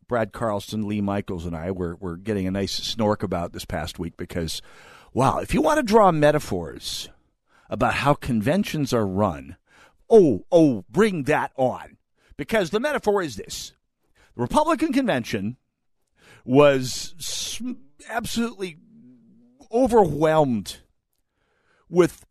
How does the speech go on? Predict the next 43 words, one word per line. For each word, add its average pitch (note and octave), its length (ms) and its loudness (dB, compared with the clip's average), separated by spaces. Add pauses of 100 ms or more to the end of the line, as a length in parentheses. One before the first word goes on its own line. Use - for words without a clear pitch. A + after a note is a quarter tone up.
thousands, E3 800 0
literally F#3+ 400 0
two C4 240 0
thousand, E3+ 600 0
mostly G#3 520 -4
new F3+ 260 -4
people, G2+ 500 -8
over A#3 220 2
a F3 60 2
thousand D#3 420 -2
of G#2+ 160 -6
them G2 160 -6
new, F#2 360 -4 (800)
uh, B2+ 220 0 (920)
cramming G#3 440 4
into F#3 160 0
the E3 80 2
convention D#3 560 0
center A#2+ 360 2 (280)
bright A3+ 380 2
and F#3 100 -16
early G3 320 2
on D3+ 140 0
convention C3+ 440 -4
day, A2+ 80 -12
not A3+ 280 0
dribbling G3 520 2
in E3 120 -4
all E3 220 4
day D3+ 240 -2
Thursday, C3+ 520 -4
Friday, B2 480 -2
and G#2+ 140 -6
Saturday A2 460 -6
when G#2+ 180 -4
they G#2 100 -4
feel G#2 220 -8
like G2 140 -8
it, C3 100 -12
and A2 80 -8
dribbling B2+ 480 -2
out A2 220 -2
early. A#2 460 -2